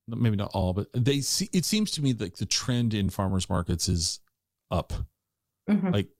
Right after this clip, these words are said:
Speaker 1: that's trending upward. I mean, more and more, uh, people are trying to bring things to the marketplace very locally, very hyper local. Maybe, maybe you're growing garlic in your backyard and you're selling it at the,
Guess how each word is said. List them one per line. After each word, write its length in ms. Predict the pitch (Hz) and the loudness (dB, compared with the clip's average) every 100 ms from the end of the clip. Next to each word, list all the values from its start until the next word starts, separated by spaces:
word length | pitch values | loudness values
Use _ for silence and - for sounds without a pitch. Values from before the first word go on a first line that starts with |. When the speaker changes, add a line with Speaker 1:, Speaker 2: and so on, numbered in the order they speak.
| 101 | -2
Speaker 1:
that's 400 | 101 - - - | -2 0 -4 -4
trending 420 | - - 104 95 - | -2 0 2 0 -2
upward. 380 | 90 - 90 | -2 -2 -2
I 20 | 92 | 2
mean, 220 | 95 95 | 2 0
more 320 | 107 101 101 95 | -2 2 4 4
and 80 | |
more, 320 | 95 95 95 - - _ _ _ _ _ _ - | 2 2 0 -2 -12 _ _ _ _ _ _ -14
uh, 180 | - 62 - _ _ - | -10 -10 -12 _ _ -6
people 360 | 113 101 98 | -4 -2 0
are 200 | 98 92 - _ _ _ _ _ _ | 2 0 -4 _ _ _ _ _ _
trying 1000 | - - - 104 95 95 98 95 95 92 | -4 -4 0 2 4 2 2 2 2 0
to 220 | - 101 | 0 -2
bring 340 | 95 95 92 | 0 2 2
things 400 | 90 98 92 90 | 2 2 2 2
to 140 | - 98 | 0 0
the 80 | 92 | 2
marketplace 840 | 92 90 - - 92 90 87 - | 2 0 -4 -2 0 2 0 -4
very 280 | 101 101 98 | -2 0 2
locally, 500 | 92 90 85 98 92 | 2 0 0 0 0
very 200 | 95 95 | 0 2
hyper 280 | 95 92 92 | 0 0 0
local. 460 | 90 87 92 90 | 0 0 0 0
Maybe, 380 | 98 98 98 95 - - - - _ | 2 2 0 -2 -6 -20 -20 -20 _
maybe 200 | 120 113 | 0 2
you're 100 | 107 | 2
growing 260 | 95 104 101 | 2 2 4
garlic 380 | 104 98 101 104 | 4 2 2 2
in 80 | |
your 100 | 95 | 2
backyard 440 | 90 92 - 98 95 | 4 2 2 2 2
and 100 | 90 | 2
you're 100 | 90 | 0
selling 360 | - 98 95 | 0 0 2
it 100 | 95 | 2
at 140 | 92 - | 2 2
the, 260 | 92 92 | 2 2